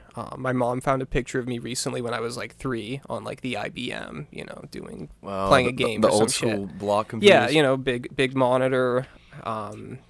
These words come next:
Speaker 1: big tower.
Speaker 2: Big tower.
Speaker 1: Yeah.
Speaker 2: Keyboard that, like, makes a clack or
Speaker 1: Yeah,
Speaker 2: click
Speaker 1: yeah.
Speaker 2: every time.
Speaker 1: Oh, yeah,
Speaker 2: A
Speaker 1: man.
Speaker 2: beautiful, a beautiful time to be a fan of computers,
Speaker 1: The early
Speaker 2: man.
Speaker 1: nineties, the mid nineties, I remember m-, some of my earliest memories are, like, playing video games, and my dad was really into video games.
Speaker 2: What,
Speaker 1: That's
Speaker 2: what was,
Speaker 1: why.
Speaker 2: like, your big system as a kid? Did you have one?
Speaker 1: P C.
Speaker 2: P C? That's pretty dope.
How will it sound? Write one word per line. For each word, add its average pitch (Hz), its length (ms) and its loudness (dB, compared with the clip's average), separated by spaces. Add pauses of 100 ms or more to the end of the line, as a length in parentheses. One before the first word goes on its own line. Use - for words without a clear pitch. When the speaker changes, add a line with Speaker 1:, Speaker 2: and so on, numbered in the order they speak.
(360)
Speaker 1:
big 123 200 -6
tower. 110 420 -6
Speaker 2:
Big 101 140 -10
tower. 92 380 -4
Speaker 1:
Yeah. 110 180 -8
Speaker 2:
Keyboard 113 440 2
that, 95 140 2
like, 95 180 0
makes 104 220 -2
a 101 40 -2
clack 95 440 -4
or - 40 -6
Speaker 1:
Yeah, 180 200 4
Speaker 2:
click 104 220 2
Speaker 1:
yeah. 104 60 2
Speaker 2:
every 98 140 -4
time. 98 380 -4
Speaker 1:
Oh, 196 140 2
yeah, 226 200 4
Speaker 2:
A - 40 0
Speaker 1:
man. 117 80 0
Speaker 2:
beautiful, 147 280 2
a 120 60 2
beautiful 160 300 2
time 160 240 0
to 127 60 0
be 117 160 0
a 104 40 0
fan 120 220 0
of 107 80 -2
computers, 113 360 -2
Speaker 1:
The 135 60 0
early 143 240 2
Speaker 2:
man. 131 40 0
Speaker 1:
nineties, 135 580 -2
the 135 100 -4
mid 135 260 -4
nineties, 123 560 -4
I 131 60 2
remember 127 520 2
m-, 127 100 -4
some 139 180 2
of 131 80 6
my 123 100 6
earliest 123 420 2
memories 117 380 -4
are, 107 160 -6
like, 104 240 -10
playing 117 240 -6
video 107 300 -10
games, 107 420 -8
and 110 200 -10
my 110 140 -6
dad 117 360 -4
was - 180 -4
really - 240 -4
into - 220 -6
video - 340 -8
games. - 520 -6
Speaker 2:
What, 107 180 4
Speaker 1:
That's 104 80 0
Speaker 2:
what 107 140 6
was, 104 180 4
Speaker 1:
why. 104 60 4
Speaker 2:
like, 95 160 0
your 95 80 -4
big 90 180 0
system 92 400 -2
as 90 140 -6
a - 20 -10
kid? 92 200 -6
Did 87 100 -10
you 95 80 -2
have 90 200 -4
one? 98 320 -6
Speaker 1:
P 123 200 0
C. 123 440 -4
Speaker 2:
P 98 100 -2
C? 107 220 2
That's 135 200 -4
pretty 160 200 4
dope. 139 320 4